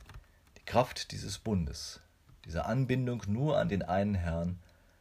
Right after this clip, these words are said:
ist der rote Faden des christlichen Widerstandes in der Nazizeit.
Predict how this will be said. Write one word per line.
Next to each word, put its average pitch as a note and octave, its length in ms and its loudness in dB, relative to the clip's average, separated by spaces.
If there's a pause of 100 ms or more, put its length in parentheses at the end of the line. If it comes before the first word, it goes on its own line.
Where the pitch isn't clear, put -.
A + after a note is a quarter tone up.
ist E2+ 160 -8
der E2+ 80 0
rote G2 300 -2
Faden F#2+ 420 4
des D#2 180 -4
christlichen F2 560 -4
Widerstandes F2+ 560 0
in F2+ 100 -4
der F2+ 100 0
Nazizeit. F2 840 -2